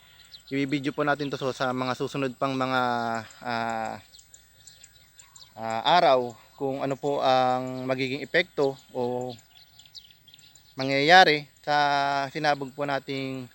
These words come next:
ah, ah, buto ng pechay.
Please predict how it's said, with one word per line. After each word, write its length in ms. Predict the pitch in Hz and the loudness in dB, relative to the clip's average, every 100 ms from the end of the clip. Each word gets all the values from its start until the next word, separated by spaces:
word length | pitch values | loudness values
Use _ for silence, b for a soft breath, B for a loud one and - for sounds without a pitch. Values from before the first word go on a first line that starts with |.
| - | -8
ah, 560 | 123 120 117 113 113 113 - _ b b b b | -4 -4 -4 -6 -10 -12 -18 _ b b b b
ah, 580 | 117 117 113 110 107 107 | -8 -6 -4 -4 -6 -6
buto 240 | 117 120 120 | -8 -6 -6
ng 100 | 113 | -6
pechay. 540 | 113 104 104 98 107 | -10 -12 -12 -14 -16